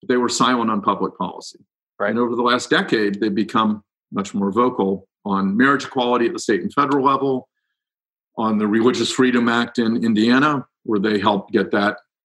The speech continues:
Speaker 1: discriminatory law, um,
Speaker 2: Absolutely.
Speaker 1: not struck down or, or repealed, but the, the worst parts were, were undone.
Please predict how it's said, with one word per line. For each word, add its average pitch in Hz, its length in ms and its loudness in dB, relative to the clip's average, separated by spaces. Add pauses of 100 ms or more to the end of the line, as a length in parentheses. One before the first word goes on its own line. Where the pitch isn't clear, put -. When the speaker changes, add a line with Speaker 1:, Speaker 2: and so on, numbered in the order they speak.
(480)
Speaker 1:
discriminatory 113 800 0
law, 104 500 2 (200)
um, 123 140 2
Speaker 2:
Absolutely. 101 320 -2 (260)
Speaker 1:
not 123 220 0
struck - 360 -2
down 113 340 0
or, 101 220 0 (180)
or 95 120 2
repealed, 107 480 2
but 101 180 0 (400)
the, 98 340 -2
the 107 120 2
worst 110 320 0
parts 110 320 0
were, 107 240 2 (100)
were 107 400 0
undone. 110 540 0